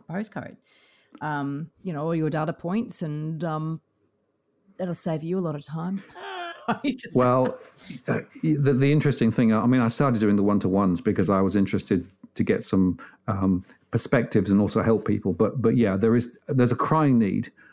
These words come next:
Speaker 2: for different information
Speaker 1: Mm.
Speaker 2: platforms,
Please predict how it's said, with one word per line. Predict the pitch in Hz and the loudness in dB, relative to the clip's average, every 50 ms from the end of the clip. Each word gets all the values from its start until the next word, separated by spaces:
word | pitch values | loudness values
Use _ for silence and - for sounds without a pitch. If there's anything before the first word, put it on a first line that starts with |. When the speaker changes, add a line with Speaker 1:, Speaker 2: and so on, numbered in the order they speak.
| _ _ _ | _ _ _
Speaker 2:
for | _ - 123 113 104 101 | _ 2 2 4 4 2
different | 101 - - 113 147 143 - 151 131 120 113 127 | 0 -2 0 0 2 2 2 2 2 2 2 2
information | 117 113 113 - 110 101 95 90 - 104 90 | 2 2 2 2 2 2 2 0 0 -2 0
Speaker 1:
Mm. | 90 | 0
Speaker 2:
platforms, | 90 87 78 76 - - 104 98 92 95 92 - | 0 -2 -2 -4 -2 0 2 4 4 2 0 -2